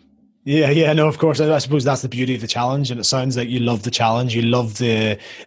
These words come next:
the challenge of having to face these guys. Um, I think, you know, one of the things I'm keen to touch on i-, in the last couple of questions is,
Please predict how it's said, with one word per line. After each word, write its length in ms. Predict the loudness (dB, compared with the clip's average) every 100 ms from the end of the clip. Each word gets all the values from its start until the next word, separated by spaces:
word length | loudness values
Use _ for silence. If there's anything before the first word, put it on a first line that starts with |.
| -4
the 80 |
challenge 480 | 0 2 2 2 0
of 60 | 0
having 280 | 0 0 -4
to 60 |
face 280 | -4 -4 -2
these 200 | -2 -2
guys. 420 | 0 2 2 0 -2
Um, 460 | -2 0 -2 -4 -8 _ -20 -16 -10
I 60 |
think, 480 | -2 0 0 -2 -6 -20 -20 -6
you 80 | -2
know, 180 | 0 -2
one 460 | -4 -8 -2 0
of 100 | 0 -2
the 60 |
things 280 | -2 -2 0
I'm 120 | -2
keen 220 | 0 0
to 60 | 0
touch 300 | -2 -2 0
on 280 | 0 0 -2
i-, 680 | -4 -8 -8 -8 -8 -6 -4
in 160 | -2 0
the 60 |
last 260 | 2 2 0
couple 180 | -4 -6
of 60 |
questions 420 | -2 0 0 -2
is, 160 | -2 -4